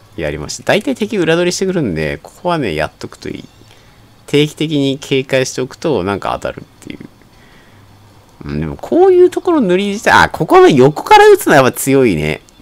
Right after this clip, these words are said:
どうやら、これは二キルできるから、ここは正解っぽい。どうやら。だから第一関門突破するときとかなんかに、ここ行って横からボムラ撃てばいいのかもな。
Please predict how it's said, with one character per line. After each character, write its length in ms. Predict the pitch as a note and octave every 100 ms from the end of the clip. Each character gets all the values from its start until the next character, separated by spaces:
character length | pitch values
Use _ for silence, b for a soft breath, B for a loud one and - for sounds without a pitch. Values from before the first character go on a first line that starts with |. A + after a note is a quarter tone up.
| - _ _ b b b b b -
ど 160 | - F#2+
う 60 |
や 100 | E2
ら、 140 | D2+ C2
こ 140 | -
れ 60 | A#2
は 80 | G#2
二 160 | G2
キ 140 | F#2 B2+
ル 80 | B2
で 100 | B2
き 80 | A#2+
る 80 | G#2
か 240 | D#2+ C#2+ _ -
ら、 560 | F2 E2+ D2+ D2 D3+ -
こ 180 | - A3+
こ 140 | G4
は 120 | G4+
正 320 | - D4 D#4+
解 220 | D4 E4 D#4
っ 120 | -
ぽ 180 | A#3+ B2+
い。 120 | - _ _ _ B B B B -
ど 160 | - G#2
う 40 |
や 120 | F2+ C2+
ら。 180 | G#1 - _ _ -
だ 80 |
か 60 | A#2+
ら 80 | A2
第 240 | D3 G#3
一 140 | A#3+ -
関 200 | D4 D4
門 180 | G3
突 160 | D3+ C#3+
破 140 | -
す 100 | D#3+
る 60 | F3+
と 100 | F#3+
き 60 | -
と 80 |
か 80 | D3
な 140 | B2 C3
ん 80 |
か 80 | B2
に、 320 | A2 G2+ E2+
こ 160 | - D3
こ 160 | - G3+
行 80 |
っ 40 | G3+
て 220 | - E3+
横 240 | A#2+ -
か 80 | -
ら 80 | F#3+
ボ 180 | D#3 D3
ム 100 | F#3
ラ 80 | E3+
撃 80 | C#3+
て 120 | C#3
ば 160 | C3+
い 140 | G2+ G#2
い 60 |
の 100 | F2+
か 80 | D#2
も 140 | C#2+ C#2
な。 340 | C#2 C#2+ -